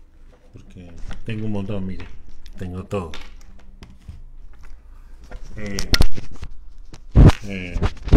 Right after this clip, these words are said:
¿cómo estás, Tata? Bueno, ¿cómo les va? <coughs> ¿Qué tal, Elsa Alonso? Qué gusto.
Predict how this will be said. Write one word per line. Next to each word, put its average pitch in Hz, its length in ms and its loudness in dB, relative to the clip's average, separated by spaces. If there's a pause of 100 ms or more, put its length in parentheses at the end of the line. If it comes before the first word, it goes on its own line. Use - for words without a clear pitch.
(960)
¿cómo 101 160 8
estás, 101 280 -8
Tata? 104 400 -6 (4000)
Bueno, 101 260 8 (2250)
¿cómo 101 200 -8
les 95 200 -8
va? 123 400 -6 (920)
<coughs> - 640 2
¿Qué 123 80 -2
tal, 151 260 0
Elsa 160 420 0
Alonso? 156 460 -2
Qué 160 100 -8
gusto. 113 680 -8